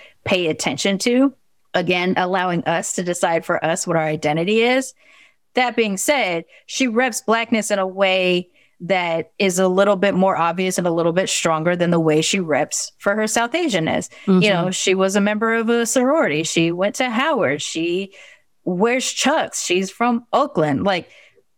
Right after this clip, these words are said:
Speaker 1: trust that she understands what her Black identity is, even though her family is, eh, her father is from Jamaica. She grew up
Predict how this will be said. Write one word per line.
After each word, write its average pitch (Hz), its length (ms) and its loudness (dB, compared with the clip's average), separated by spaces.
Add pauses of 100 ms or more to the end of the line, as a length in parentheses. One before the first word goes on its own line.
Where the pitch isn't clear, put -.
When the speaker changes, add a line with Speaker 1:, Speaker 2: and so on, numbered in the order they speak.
(180)
Speaker 1:
trust - 520 -2
that 247 180 0
she 240 560 2
understands 254 880 0
what 226 140 2
her 247 140 0
Black 240 280 2
identity 247 540 2
is, 254 180 2
even 226 220 2
though 220 180 2
her 214 160 2
family 208 420 -2
is, 196 260 -4
eh, 190 200 2
her 185 120 0
father 185 300 0
is 180 100 -4
from 190 180 0
Jamaica. 180 440 0
She 220 200 0
grew 180 360 2
up 180 300 -2